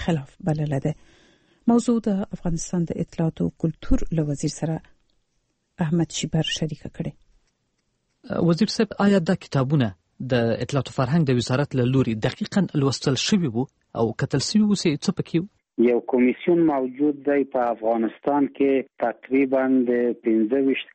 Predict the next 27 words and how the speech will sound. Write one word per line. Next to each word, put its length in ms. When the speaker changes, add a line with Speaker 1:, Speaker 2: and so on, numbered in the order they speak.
Speaker 3:
کالو 300
نه، 100
چې 140
هغه 280
نشرات 520
چې 80
د 140
خارج 500
نه 80
افغانستان 840
ته 60
داخلیږي، 720
هغه 280
یو 160
ورتر 480
نظر 320
تیروي 460
او 80
ګوري. 340
دغه 300
کمیسیون، 680
اه، 220
د 20
مختلفو 600
ادارو، 400
ارګانونو 540
غړي 240